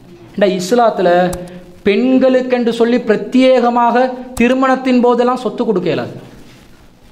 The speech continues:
இஸ்லாத்துல எப்படி சொத்து கொடுக்கப்படணும் என்றால், வாரிசுரிமை சட்டத்தின் அடிப்படையில் தான் சொத்துக்கள் பெறப்பட வேண்டும். சொத்துக்கு உரிமையாளர் மரணித்த பிறகு அந்த சொத்துக்களை சொத்துக்கு உரிமையாளருடைய மனைவி, பிள்ளைகள், பெற்றோர்கள் மத்தியில முறைப்படி பிரிப்பட வேண்டும் என்று இஸ்லாம் சொல்லுது.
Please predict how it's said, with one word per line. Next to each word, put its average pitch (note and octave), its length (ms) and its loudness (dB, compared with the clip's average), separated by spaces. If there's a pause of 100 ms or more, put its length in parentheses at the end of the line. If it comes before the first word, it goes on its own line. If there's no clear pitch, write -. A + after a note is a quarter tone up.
(480)
இஸ்லாத்துல C4+ 520 0
எப்படி B3+ 240 0
சொத்து A#3 300 -2
கொடுக்கப்படணும் A#3 520 0
என்றால், A#3+ 200 0
வாரிசுரிமை C#4+ 640 0
சட்டத்தின் C#4 480 -2
அடிப்படையில் B3 440 0
தான் C#4+ 200 -4 (220)
சொத்துக்கள் B3+ 420 -4
பெறப்பட A3 360 0
வேண்டும். - 520 -8 (400)
சொத்துக்கு A3 340 -2
உரிமையாளர் A#3+ 960 0
மரணித்த C4+ 560 0
பிறகு A3+ 580 2
அந்த A#3+ 200 0
சொத்துக்களை A#3+ 800 0 (280)
சொத்துக்கு D4+ 460 0
உரிமையாளருடைய B3 680 2
மனைவி, C4 540 2
பிள்ளைகள், D4 840 2
பெற்றோர்கள் D4 640 0
மத்தியில A3+ 540 0
முறைப்படி D4 680 0
பிரிப்பட D4 540 0
வேண்டும் C4 280 0
என்று C#4 140 0
இஸ்லாம் C#4+ 300 0
சொல்லுது. G#3+ 320 -4